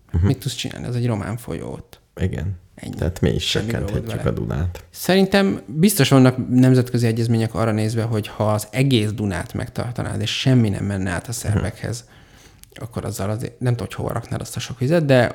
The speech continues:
Speaker 2: akkor
Speaker 1: Balatonba. Hát ott van, ki van ásva.
Speaker 2: Igen.
Speaker 1: Össze
Speaker 2: Akkor
Speaker 1: is van
Speaker 2: lennének,
Speaker 1: kötve.
Speaker 2: lennének.
Speaker 1: Sióval. Hát mi, mi itt a bonyolultság?
Speaker 2: Igen, igen. Szóval biztos lennének megjegyzések ezzel kapcsolatban, meg akár Há-, ugye volt a Dun-,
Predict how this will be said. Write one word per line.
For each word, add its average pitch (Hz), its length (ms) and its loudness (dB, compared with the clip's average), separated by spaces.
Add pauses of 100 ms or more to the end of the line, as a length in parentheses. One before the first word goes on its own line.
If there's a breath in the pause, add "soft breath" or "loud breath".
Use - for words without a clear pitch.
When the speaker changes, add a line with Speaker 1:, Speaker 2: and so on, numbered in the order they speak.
Speaker 2:
akkor 127 160 2
Speaker 1:
Balatonba. 76 840 2
Hát - 180 -4
ott - 200 -6
van, - 160 0
ki - 120 0
van 90 220 4
ásva. - 420 -4
Speaker 2:
Igen. 117 220 -2 (1500 loud breath)
Speaker 1:
Össze 135 160 2 (160)
Speaker 2:
Akkor 117 60 6
Speaker 1:
is - 160 4
van 127 100 6
Speaker 2:
lennének, 143 340 8
Speaker 1:
kötve. 131 220 2
Speaker 2:
lennének. 135 400 8
Speaker 1:
Sióval. 78 840 2
Hát 120 240 0
mi, 143 260 2
mi 113 80 6
itt 98 240 4
a - 80 2
bonyolultság? - 840 -2 (100)
Speaker 2:
Igen, 117 240 0
igen. 113 320 -4 (920 soft breath)
Szóval - 200 2
biztos 143 260 4
lennének 113 400 2
megjegyzések 107 560 -4
ezzel 113 180 -4
kapcsolatban, 147 600 -4
meg 117 220 -4
akár - 320 -10
Há-, 117 320 -4
ugye 117 240 -2
volt 117 320 0
a 80 160 -6
Dun-, 110 320 -8